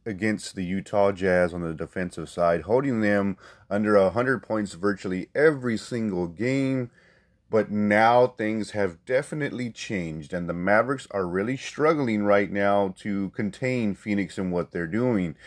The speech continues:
And obviously, Phoenix is a very good team. They are a very efficient team, but they were not the most high potent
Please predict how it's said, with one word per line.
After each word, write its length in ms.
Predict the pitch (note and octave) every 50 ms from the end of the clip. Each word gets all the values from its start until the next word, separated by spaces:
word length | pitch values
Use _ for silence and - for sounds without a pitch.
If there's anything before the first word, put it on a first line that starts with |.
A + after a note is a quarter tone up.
| - - - - - - _ _ -
And 580 | - A2+ A2+ A2 G#2+ G#2 G2+ G#2 G#2 G#2 G2+ - _ _ _ _ _ _ _ _ _ _ _ _ -
obviously, 500 | C#3+ E3+ F#3 E3+ D3+ B2 - A2 F#2+ E2+
Phoenix 380 | - - C#3+ D3+ D3+ C3+ - C3
is 100 | A#2+ A#2
a 60 | A#2+
very 400 | F#2+ F2 G2 A2 A#2+ B2+ C3 B2
good 320 | A2 G#2 G#2+ F#2+ F2 - -
team. 360 | - G2+ F2 E2+ E2 D#2+ E2
They 100 | F#2+ G#2
are 200 | G#2+ G#2+ G#2+ G#2
a 60 | F#2+
very 300 | E2 G#2 A2+ A#2 C3 B2 - -
efficient 640 | B2+ - - F3 F3+ F#3 - - B2+ - - _ _
team, 360 | - A2+ G#2 F#2 F2+ E2+ D#2
but 180 | F2+ F#2+ - -
they 100 | A2+ A#2+
were 200 | C3 C3 C#3 C3
not 340 | B2+ B2+ C3 B2+ - - _ -
the 160 | F#2+ - A2+
most 300 | A2 A2 A2 G#2+ G2+ - _ _ _ _ _ _ _ _ _ _ -
high 200 | - A#2+ A#2+ A#2
potent 480 | - - - B2 G#2+ F2 A2+ A2+ -